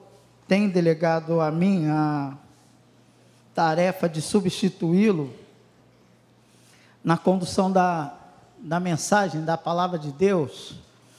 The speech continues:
E é óbvio que os irmãos não devem esperar, ah, o pastor Novaes aqui, porque eu sou bem diferente do pastor Novaes. Já perceberam isso, não? Ainda não perceberam? Ah,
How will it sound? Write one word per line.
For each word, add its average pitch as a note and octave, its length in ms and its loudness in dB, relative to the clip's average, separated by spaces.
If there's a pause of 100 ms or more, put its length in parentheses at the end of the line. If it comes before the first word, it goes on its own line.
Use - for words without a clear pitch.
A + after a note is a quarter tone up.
(500)
E F#3+ 120 6
é G#3 40 6
óbvio F#3 460 4
que G3 140 -2
os F3 100 2
irmãos F#3+ 260 4
não G#3+ 180 4
devem F#3+ 360 2
esperar, E3+ 880 -4 (760)
ah, D3 440 -4 (100)
o F#3 100 -2
pastor G#3 400 0
Novaes F#3 340 0
aqui, F#3+ 240 -4
porque G#3 320 -6
eu G#3+ 80 2
sou A#3 160 -2
bem G3 240 -2
diferente E3 480 -2
do - 40 -20
pastor D3+ 280 -6
Novaes. C3 540 -12 (240)
Já E3 160 -4
perceberam E3 640 -4
isso, A#3 260 -6
não? D3 160 -10 (460)
Ainda F#3 260 -2
não G#3+ 140 0
perceberam? F3+ 640 -2 (180)
Ah, D3 240 -6